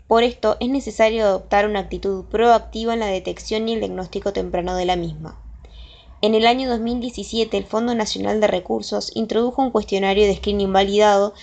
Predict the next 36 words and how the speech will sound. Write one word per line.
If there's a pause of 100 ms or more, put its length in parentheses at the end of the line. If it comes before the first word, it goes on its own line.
(220)
en
los
registros
electrónicos
de
fumadores
asistidos
en
unidades
de
tabaquismo
del
país. (880)
El
objetivo
del
presente
trabajo
fue
analizar
los
resultados
del
programa
de
screening
de
epoc. (880)
Es
un
estudio
descriptivo,
retrospectivo,
de
corte
transversal